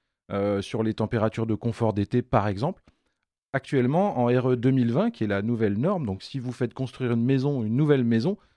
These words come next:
vous devrez dépendre ou répondre à cette normalisation. Et aujourd'hui, le puits climatique est tout à fait valorisé, spécialement sur le confort d'été.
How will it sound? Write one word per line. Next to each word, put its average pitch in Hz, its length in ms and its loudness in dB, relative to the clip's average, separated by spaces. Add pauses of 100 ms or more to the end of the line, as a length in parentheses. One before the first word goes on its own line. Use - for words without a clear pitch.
(140)
vous 123 140 -6
devrez 139 320 -2
dépendre 151 520 -2 (360)
ou 104 140 -4
répondre 160 480 -2
à 113 140 -6
cette 120 200 -8
normalisation. 110 760 -2 (300)
Et 123 100 2
aujourd'hui, 147 420 2
le 156 120 2
puits - 180 -8
climatique 147 500 -4
est 139 160 -4
tout 165 180 -12
à 127 120 0
fait 160 160 0
valorisé, 120 600 0 (300)
spécialement 147 560 -2
sur 135 180 -4
le 127 100 -2
confort 123 360 -6
d'été. 113 340 -6